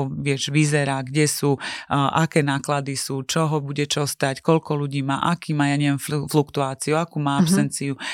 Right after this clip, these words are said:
Speaker 1: ako, a vieš, monitorovaný, čo, proste všetko si tam vieš pozrieť a vieš na základe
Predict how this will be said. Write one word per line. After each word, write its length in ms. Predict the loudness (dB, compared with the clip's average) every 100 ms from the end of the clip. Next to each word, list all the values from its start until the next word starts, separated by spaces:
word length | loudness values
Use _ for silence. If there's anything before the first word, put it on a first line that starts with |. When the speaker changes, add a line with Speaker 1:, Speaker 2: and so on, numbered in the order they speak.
| -6
Speaker 1:
ako, 300 | -2 -2 0
a 80 | 0
vieš, 200 | 0 2
monitorovaný, 640 | 4 4 4 2 2 2 -2
čo, 100 | -4
proste 260 | -4 0 0 0 -10
všetko 320 | -2 0 4
si 120 | 2 2
tam 160 | 2
vieš 180 | 2 0
pozrieť 340 | 0 0 2 0
a 60 | 2
vieš 160 | 4
na 100 | 4
základe 380 | 0 0 2